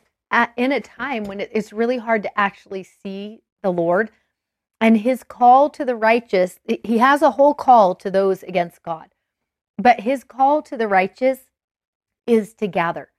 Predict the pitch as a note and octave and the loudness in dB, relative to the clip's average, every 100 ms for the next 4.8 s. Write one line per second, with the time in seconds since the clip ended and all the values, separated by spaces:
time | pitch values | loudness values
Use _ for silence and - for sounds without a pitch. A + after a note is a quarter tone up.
0 | _ _ _ - A3 - F3+ A#3 A#3+ B3 | _ _ _ -2 0 0 -4 0 2 2
1 | B3 B3+ B3+ A3+ G#3 - A#3 A3 G3 - | 2 2 0 0 -6 -8 0 2 2 0
2 | G#3+ G#3+ A#3+ A3+ G#3+ _ - E4 F4 C#4+ | -2 -2 -4 -10 -12 _ -4 -2 -2 -6
3 | D4+ - C4+ A#3 G#3 G#3+ G#3 - G#3+ G#3+ | -8 -6 -4 -4 -2 -2 -2 -4 -2 -2
4 | A3 G#3 F#3+ F#3+ F#3 F#3 - F#3 | -2 -6 0 4 6 4 -2 -8